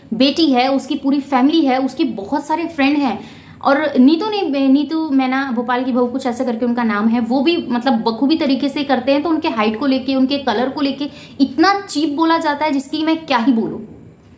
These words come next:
ठीक है। आपको सबको पता है कि भैया उनको बेटी का लाड है, वो बेटी की कमी हमेशा से महसूस कर, महसूस करती हैं, पर इसका मतलब ये नहीं है कि आज कुदरत नहीं दे रही तो आगे नहीं देगी, कभी भी सुन सकती है। मैंने तो ऐसे ऐसे केस देखे हैं जिनकी शादी को तीस तीस, पैंतीस पैंतीस साल हो गए,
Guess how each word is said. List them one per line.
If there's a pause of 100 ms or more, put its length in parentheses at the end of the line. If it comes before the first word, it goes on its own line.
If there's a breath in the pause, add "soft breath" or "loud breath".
(340 loud breath)
ठीक
है।
आपको
सबको
पता
है
कि
भैया
उनको
बेटी
का
लाड
है,
वो
बेटी
की
कमी
हमेशा
से
महसूस
कर,
महसूस
करती
हैं, (240 loud breath)
पर
इसका
मतलब
ये
नहीं
है
कि
आज
कुदरत
नहीं
दे
रही
तो
आगे
नहीं
देगी, (720)
कभी
भी
सुन
सकती
है।
मैंने
तो
ऐसे
ऐसे
केस (140)
देखे
हैं (260 loud breath)
जिनकी
शादी
को
तीस
तीस,
पैंतीस
पैंतीस
साल
हो
गए,